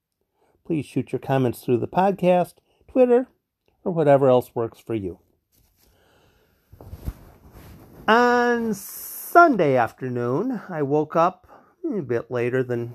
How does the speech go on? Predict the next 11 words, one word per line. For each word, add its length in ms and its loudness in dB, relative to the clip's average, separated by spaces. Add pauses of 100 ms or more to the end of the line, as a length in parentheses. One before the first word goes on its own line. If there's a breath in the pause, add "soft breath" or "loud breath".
eh, 380 -10
standard 680 2 (600 soft breath)
and 460 0
saw 460 0 (220)
Glenn 220 0
Beckert 360 0
had 200 -8 (100)
passed 380 -4
away. 400 -2 (2500)
He 320 0
was 960 2